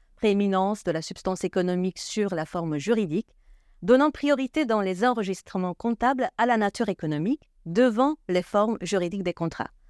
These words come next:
Donc, pour l'esprit français, c'était un peu choquant. Il est aussi intéressant à noter que l'Europe, euh, a souhaité assurer une forme de contrôle politique des normes et a créé un mécanisme spécifique se reposant sur deux instances.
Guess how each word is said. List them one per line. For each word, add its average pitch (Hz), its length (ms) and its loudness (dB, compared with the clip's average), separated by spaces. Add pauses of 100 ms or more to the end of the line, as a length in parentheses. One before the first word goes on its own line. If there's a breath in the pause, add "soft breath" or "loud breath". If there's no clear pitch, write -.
(140)
Donc, - 160 -18 (320)
pour 170 140 -2
l'esprit 160 300 0
français, 202 420 -2
c'était - 400 -2
un 151 100 0
peu 247 140 -2
choquant. 247 340 -2 (460)
Il 247 140 2
est 269 140 2 (180)
aussi - 240 2
intéressant 208 500 0
à 190 40 0
noter 165 560 -6
que 196 80 0
l'Europe, 220 420 2
euh, 175 220 0 (100)
a 202 100 2
souhaité 247 300 -2
assurer 254 460 0
une 240 160 2
forme 285 300 2
de 226 100 0
contrôle 311 500 0
politique 180 400 0
des 151 140 -2
normes - 320 -8 (500)
et 233 140 4
a 240 40 0
créé 339 220 2
un 311 60 4
mécanisme 277 500 0
spécifique - 720 -6 (180)
se - 140 -4
reposant 240 460 2
sur 202 240 -4
deux 226 160 4
instances. 160 560 -6